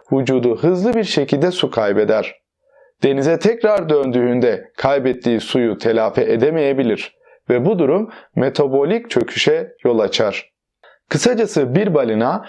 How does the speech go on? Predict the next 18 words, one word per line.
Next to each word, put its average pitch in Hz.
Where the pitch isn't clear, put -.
çeşitli 196
sebeplerden 175
dolayı 151
karaya 147
vurabilir 113
ve 143
karaya 156
vurduğunda 123
hayvanın 143
yapısı 143
karada 151
yaşamaya 127
uygun 131
olmadığı 185
için 190
her 156
geçen 120
an 170